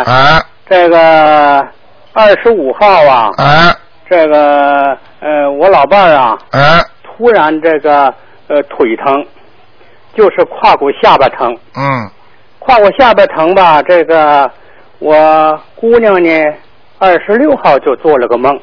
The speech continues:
Speaker 1: 嗯。
Speaker 2: 做了个梦呢，说是卢台长来了。
Speaker 1: 嗯。
Speaker 2: 给你看病来了。
Speaker 1: <laughs>
Speaker 2: 哎呀。
Speaker 1: 嗯。
Speaker 2: 完了以后呢。
Speaker 1: 啊。
Speaker 2: 这个从二十七号。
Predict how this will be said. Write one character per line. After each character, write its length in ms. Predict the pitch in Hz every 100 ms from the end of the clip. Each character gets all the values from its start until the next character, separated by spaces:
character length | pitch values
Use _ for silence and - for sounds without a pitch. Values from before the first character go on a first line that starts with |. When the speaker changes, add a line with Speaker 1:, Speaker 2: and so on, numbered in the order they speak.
| - -
Speaker 1:
嗯。 380 | 123 135 123 95 - _ -
Speaker 2:
做 160 | - 254
了 100 | 220
个 100 | 214
梦 320 | 214 277 254
呢， 60 | 220 208 -
说 160 | 220 214
是 300 | 208 180 160 - - - - - - -
卢 260 | 220 339
台 220 | 381 202 165
长 240 | 139 120
来 220 | 113 110
了。 120 | 110 - - -
Speaker 1:
嗯。 540 | 175 180 160 127 90 - _
Speaker 2:
给 80 | -
你 140 | 240 247
看 240 | - 269
病 80 | 294 403
来 80 | 339
了。 120 | - - _ -
Speaker 1:
<laughs> 520 | 151 160 160 135 110 - - - -
Speaker 2:
哎 80 | 254
呀。 240 | 302 320 285 - - -
Speaker 1:
嗯。 420 | 131 135 123 107 104 - - - - _
Speaker 2:
完 200 | 190 254
了 60 | 294
以 120 | 277
后 280 | - 339 320
呢。 80 | 277 269 277 - - - _
Speaker 1:
啊。 320 | - 104 98 95 - - -
Speaker 2:
这 120 | 202
个 520 | 196 196 190 180 175 170 - - - - - - - - - - - - - - - - - - - - -
从 200 | - 254
二 100 | 285
十 200 | 240 -
七 240 | - - 254
号。 240 | 302 302